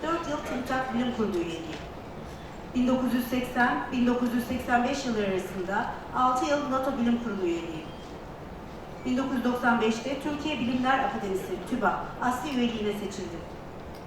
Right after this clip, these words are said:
Bilim Akademisi'nin kurucu üyeleri arasında yer aldı ve halen asli üye olarak bu görevi sürdürmektedir. New York, Kolombiya, Oxford, Cambridge, Londra, Paris, Edinburgh, Purdue, Ohio State,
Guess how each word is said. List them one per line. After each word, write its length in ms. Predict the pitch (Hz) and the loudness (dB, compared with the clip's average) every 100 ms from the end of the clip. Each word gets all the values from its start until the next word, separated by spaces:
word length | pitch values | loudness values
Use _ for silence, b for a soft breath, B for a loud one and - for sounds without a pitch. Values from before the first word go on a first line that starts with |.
| - - - | -12 -12 -6
Bilim 240 | 302 339 370 | 2 6 6
Akademisi'nin 600 | - 240 220 202 208 196 196 | 4 2 0 -2 -4 -4 -2
kurucu 280 | 247 240 294 | -2 0 0
üyeleri 280 | 269 226 | 2 2
arasında 340 | 196 196 208 214 | 2 0 -4 -2
yer 180 | 220 196 | 0 2
aldı 220 | 175 185 | 2 2
ve 60 | 185 - - 285 | -4 -6 0 6
halen 260 | 302 294 277 | 6 4 0
asli 200 | 247 - 285 | -2 -2 0
üye 100 | 233 | 0
olarak 280 | 202 202 196 247 | 2 0 0 -4
bu 100 | - | -4
görevi 200 | 233 240 | -2 -2
sürdürmektedir. 680 | 233 202 190 190 - 170 - - - - - - - - - - - | -4 -2 0 -2 -4 -6 -6 -8 -10 -12 -12 -12 -12 -10 -10 -10 -4
New 220 | 277 277 233 | 0 4 6
York, 280 | 233 240 | 6 4
Kolombiya, 600 | 247 233 233 202 180 190 233 | 4 6 6 6 2 2 0
Oxford, 440 | 247 - 233 233 - | -2 -2 -2 -2 -2
Cambridge, 540 | 285 247 214 190 - 240 | -2 0 2 0 -2 2
Londra, 320 | 233 226 208 - | 4 4 2 2
Paris, 300 | 240 - 202 233 | 4 4 0 -2
Edinburgh, 400 | 233 196 170 208 | -4 -2 -2 -2
Purdue, 420 | - 254 226 - 196 - - - 285 | 2 2 2 0 -6 -8 -12 -4 2
Ohio 260 | 285 254 | 4 4
State, 420 | - - 180 180 | 0 -2 -2 -2